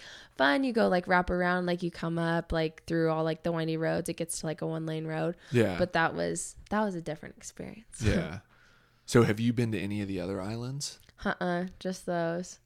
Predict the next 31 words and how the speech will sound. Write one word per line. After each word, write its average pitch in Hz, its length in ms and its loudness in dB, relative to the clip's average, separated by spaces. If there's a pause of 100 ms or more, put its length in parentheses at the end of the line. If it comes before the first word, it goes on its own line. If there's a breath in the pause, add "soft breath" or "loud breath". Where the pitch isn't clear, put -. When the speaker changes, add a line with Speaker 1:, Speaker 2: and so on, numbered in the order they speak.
(160)
Speaker 2:
We 117 200 4
went 131 320 2
to, 113 680 0
we've 113 260 2
been 117 140 6
to 160 80 4
Kauai 101 680 2
twice, - 640 -2 (180 soft breath)
and 208 140 -2
Speaker 1:
Mm-hmm. 202 100 4
Speaker 2:
it's - 140 0
cool. 120 340 4
It's 95 240 0
like, 113 320 2 (600)
it's - 120 -6
like 101 160 -2
life, 95 380 0
like, 104 260 -2
is, - 320 -4 (160)
like, 82 160 -4
slowed 101 460 0
down. 85 460 -8
It's - 180 2
so 202 220 8
Speaker 1:
Yeah. 294 360 10
Speaker 2:
rad. 95 340 4
It's - 180 -6
so 123 340 6
cool 110 340 2
going 95 320 -4
there. 71 220 -10